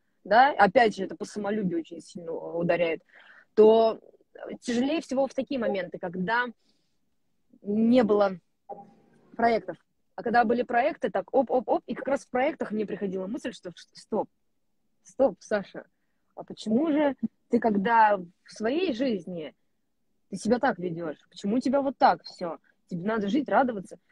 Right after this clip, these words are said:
И опять же возвращалась с проекта, все, первое время нормально-нормально, а потом я опять погружалась в отношения, и все. Но, а, работа сейчас, э, но работа, когда она стала уже такой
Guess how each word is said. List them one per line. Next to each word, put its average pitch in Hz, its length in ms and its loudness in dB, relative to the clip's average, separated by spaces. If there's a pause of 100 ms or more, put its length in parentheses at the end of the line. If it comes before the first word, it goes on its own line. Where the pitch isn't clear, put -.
(160)
И 226 120 6
опять 247 280 2
же 208 60 -2
возвращалась 214 440 -2
с - 80 -20
проекта, 302 460 0
все, 233 300 -2
первое 226 380 2
время 202 260 -2
нормально-нормально, 226 720 -2
а 220 80 2
потом 214 240 -2
я 190 200 0 (200)
опять 214 380 2 (960)
погружалась 220 480 -2
в - 60 -10
отношения, 226 460 -8
и 202 60 -10
все. - 300 -12 (600)
Но, 262 180 4
а, 254 500 0 (640)
работа 262 540 0
сейчас, - 460 -12
э, 202 380 -2 (160)
но 247 280 0
работа, 262 640 0
когда 214 240 -4
она 226 140 -6
стала 220 300 -2
уже 208 200 -4
такой 202 340 -4